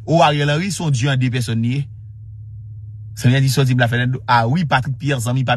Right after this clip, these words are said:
trois l'heure de ce live. Là, Ariel Henry lié, c'est plusieurs mon Ariel Henry dans le gouvernement. Ariel Henry, c'est le premier ministre de ce gouvernement. C'est le président des morts en Haïti. C'est le chef de l'exécutif. C'est le président par intérim d'Haïti.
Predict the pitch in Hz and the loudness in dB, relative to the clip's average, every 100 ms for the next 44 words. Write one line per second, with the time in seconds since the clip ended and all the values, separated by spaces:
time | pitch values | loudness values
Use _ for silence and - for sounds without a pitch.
0 | 123 117 120 113 107 110 135 117 - - | 0 0 -2 0 -2 2 0 0 -6 -16
1 | - - - 117 151 202 185 175 165 160 | -18 -16 -10 2 6 6 6 4 0 -4
2 | 151 151 147 175 147 147 139 190 135 156 | -4 -4 -4 -4 -4 -6 -6 -4 -2 0
3 | 139 135 123 127 123 113 110 110 107 104 | 0 2 2 2 0 0 0 -2 -2 -2
4 | 110 135 - - - - - 143 156 202 | -4 -6 -12 -18 -18 -12 0 2 2 0
5 | 170 135 143 120 185 202 196 185 208 233 | -2 -2 -2 -2 -2 -2 -2 -2 -2 -2
6 | 147 - - - - - - 127 135 135 | -2 -8 -16 -20 -20 -18 -4 -2 0 0
7 | 123 117 127 165 - - - - - 175 | 0 2 0 0 -6 -16 -16 -8 2 2
8 | 175 170 233 170 233 185 214 208 185 185 | 2 2 2 2 0 2 2 4 2 2
9 | 175 165 143 131 - 127 - - - - | 0 0 -2 -2 -4 -8 -10 -20 -20 -20
10 | - - - - 175 180 - 262 240 214 | -20 -20 -12 -2 2 2 2 2 0 0
11 | 233 196 160 156 151 165 - - - - | 0 2 0 -2 -4 -6 -10 -14 -18 -18
12 | - - - - - - - - - 175 | -18 -18 -18 -18 -18 -18 -16 -8 0 2
13 | 160 202 226 233 202 226 202 190 165 185 | 4 4 2 2 2 4 4 2 0 -6
14 | 180 170 151 139 196 | -6 -4 -4 -4 -10